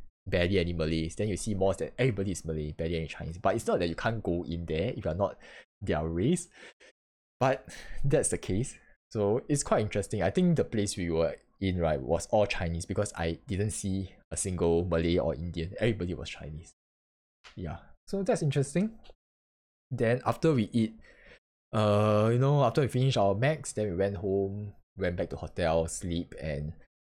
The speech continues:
the next day we went to cafe hopping. So we were able to wake up early. I think the other, that, that, that couple, the two, the guy and the girl, came in at about, they woke up at, what, five plus, what the heck?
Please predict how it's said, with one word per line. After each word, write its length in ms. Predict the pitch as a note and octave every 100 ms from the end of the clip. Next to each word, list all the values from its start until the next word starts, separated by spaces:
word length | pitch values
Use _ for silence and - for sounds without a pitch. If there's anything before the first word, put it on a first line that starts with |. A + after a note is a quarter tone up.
| _ -
the 40 |
next 240 | G#2 A#2 G2+
day 320 | A#2+ B2 C3+ - -
we 60 | G#2
went 100 | G#2
to 80 |
cafe 300 | - F2+ -
hopping. 460 | G2+ E2 - E2+ D#2
So 180 | - G#2
we 100 | F2
were 120 | F2
able 180 | G#2+ C#3+
to 60 | C#3+
wake 180 | C3 C3
up 140 | -
early. 340 | B2+ C#3 E3 D#3 - - - - -
I 80 | G#2+
think 320 | A#2+ B2 A2
the 400 | F2+ F2 F2 - -
other, 360 | G2+ A2+ A2 -
that, 180 | G#2 G2
that, 180 | G#2
that 140 | G#2+ -
couple, 380 | - - B2+ A#2+
the 100 | F2+
two, 380 | - A2 A2 A2 - -
the 80 | F#2+
guy 180 | G2
and 140 | G2+ E2+
the 60 |
girl, 340 | D#2+ F#2+ F#2 G2 - - _ _
came 260 | - A2+ G#2+
in 120 | G#2
at 140 | F2
about, 520 | D#2 D2+ D2+ D2 C#2+ E2+
they 60 |
woke 200 | G2+ B2+
up 100 | B2
at, 200 | F2 E2 - -
what, 220 | - G2+
five 480 | - - G2 G2+ G2+
plus, 340 | - F2+ F#2+ -
what 140 | F#2+
the 80 | F#2+
heck? 320 | - F#2 -